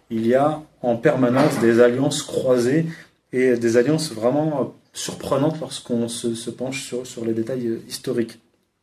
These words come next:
Maintenant, on va, je vais revenir à, à, à l'Espagne.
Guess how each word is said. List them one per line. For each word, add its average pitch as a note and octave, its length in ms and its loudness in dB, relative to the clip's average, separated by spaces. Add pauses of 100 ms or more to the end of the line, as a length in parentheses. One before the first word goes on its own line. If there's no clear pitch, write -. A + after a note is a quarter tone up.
(380)
Maintenant, C3+ 220 0
on D3 40 2
va, B2+ 220 4
je A2+ 80 -2
vais A#2+ 120 2
revenir C3 300 0
à, G#2+ 140 -2 (480)
à, A2+ 420 0
à B2+ 100 0
l'Espagne. C3+ 640 2